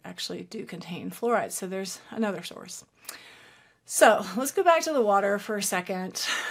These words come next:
um, and I wanna just touch on how we eliminate fluoride from our water. Um, normal water filters, like the carbon filters that a lot of people buy in those pitchers or they put on the refrigerator, and even Berkey,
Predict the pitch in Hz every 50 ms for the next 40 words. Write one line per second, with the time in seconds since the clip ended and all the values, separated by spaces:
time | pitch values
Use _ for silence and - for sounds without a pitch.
0 | - - - 202 196 196 185 - 208 214 208 208 208 208 208 208 208 208 202 202
1 | 202 202 214 202 202 - - 214 202 - - 208 190 190 185 180 - 208 196 196
2 | 202 202 208 202 190 185 - - - - 202 196 185 185 185 180 180 175 175 170
3 | - - _ - - - _ _ _ _ - - - 208 196 196 190 190 185 -
4 | - 226 208 196 180 180 175 170 156 147 113 98 113 - - - - - - -
5 | - - - - - - - - - 104 101 101 98 98 196 - - _ _ _
6 | _ _ _ _ - - _ 214 202 190 196 208 233 233 220 202 196 196 202 196
7 | - 202 180 - 196 185 185 - - - _ _ _ _ _ _ _ _ _ _
8 | _ - 196 196 190 185 185 196 185 - - - 202 202 208 226 226 226 233 233
9 | 226 233 240 233 220 214 208 - 190 165 - 180 190 196 190 190 190 202 185 -
10 | 180 185 190 190 190 190 196 190 175 - - - - - - 240 233 - 247 240
11 | 240 233 233 226 - - - 202 190 190 180 170 175 - - 185 175 180 180 185
12 | 175 170 165 185 180 - - 233 233 226 220 220 214 214 214 208 208 196 - -
13 | - 214 196 196 - - - 202 208 208 226 233 233 220 202 180 180 175 - 190
14 | 196 233 247